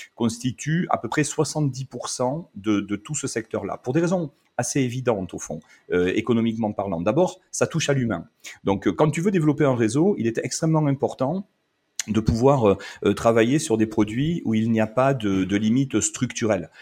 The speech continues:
Donc, euh, des produits qui touchent tous les publics, c'est très intéressant.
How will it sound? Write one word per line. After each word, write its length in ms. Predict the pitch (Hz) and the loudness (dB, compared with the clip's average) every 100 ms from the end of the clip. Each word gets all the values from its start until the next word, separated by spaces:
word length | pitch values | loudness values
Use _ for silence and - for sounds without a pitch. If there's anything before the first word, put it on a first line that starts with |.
| - - | -20 -2
Donc, 320 | 107 110 110 | 4 4 4
euh, 300 | 95 90 90 | 2 4 2
des 140 | 90 101 | 2 2
produits 360 | - 117 135 | 2 2 0
qui 140 | 139 107 | -4 -4
touchent 240 | 151 - | -4 -4
tous 100 | - | 0
les 100 | 127 | 0
publics, 400 | 117 107 131 180 | 0 -2 0 -2
c'est 200 | - 110 | -4 -4
très 180 | - 110 | 0 0
intéressant. 460 | 107 107 98 90 | 0 0 -2 -4